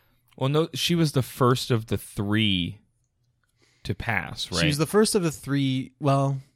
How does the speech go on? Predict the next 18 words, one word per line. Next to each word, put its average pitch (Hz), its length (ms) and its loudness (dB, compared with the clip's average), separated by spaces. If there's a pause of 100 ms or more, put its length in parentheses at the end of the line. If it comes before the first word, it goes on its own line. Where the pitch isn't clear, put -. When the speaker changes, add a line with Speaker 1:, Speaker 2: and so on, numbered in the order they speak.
(340)
Speaker 2:
the 135 120 -2
three 175 180 0
sisters - 440 -2
to - 80 -8
pass. 95 240 -8
Speaker 1:
That's 110 220 0
Speaker 2:
Yeah, 123 60 2
Speaker 1:
what 117 60 4
I 113 40 2
Speaker 2:
she 170 60 0
Speaker 1:
mean. 185 100 -2
Speaker 2:
got, 165 220 4
Speaker 1:
Yeah, - 20 -6
yeah, 120 60 -6
Speaker 2:
she - 200 -2
Speaker 1:
yeah. 185 120 -2
Speaker 2:
got 160 400 2
ill 127 580 -2